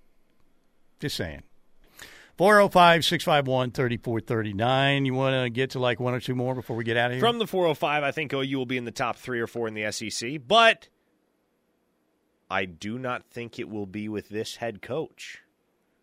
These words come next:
Speaker 2: B V has a lot to prove to show he is a top ten head coach in college football. So what is the insinuation there? That Brent Venables is gonna get fired within the next three to four years?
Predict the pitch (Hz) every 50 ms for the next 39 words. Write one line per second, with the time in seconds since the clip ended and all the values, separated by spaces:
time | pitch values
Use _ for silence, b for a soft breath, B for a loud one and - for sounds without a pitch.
0 | _ _ _ _ 82 90 104 110 110 110 123 120 117 - 113 120 110 - 104 101
1 | 104 107 117 - - 120 - - 139 151 139 104 90 - 98 - - - 104 95
2 | 87 95 107 104 101 87 92 87 - - 107 117 - - - - 117 113 110 107
3 | 98 - - 117 110 98 - - - 113 101 90 - - 95 87 87 92 101 95
4 | 90 87 76 - - 104 95 - 80 B B B B B - - 196 240 277 285
5 | 247 233 220 190 165 - 214 185 160 147 147 151 156 139 - 104 90 78 67 67
6 | - _ _ _ _ _ - 131 113 92 131 139 139 131 135 143 139 135 135 120
7 | 123 117 - - 120 117 107 107 - - - 101 107 131 190 302 359 - - _
8 | _ _ _ _ B B B B B B B B B B B B 156 165 156 180
9 | 185 185 185 190 185 - - - 208 202 180 - 202 208 202 202 208 220 247 87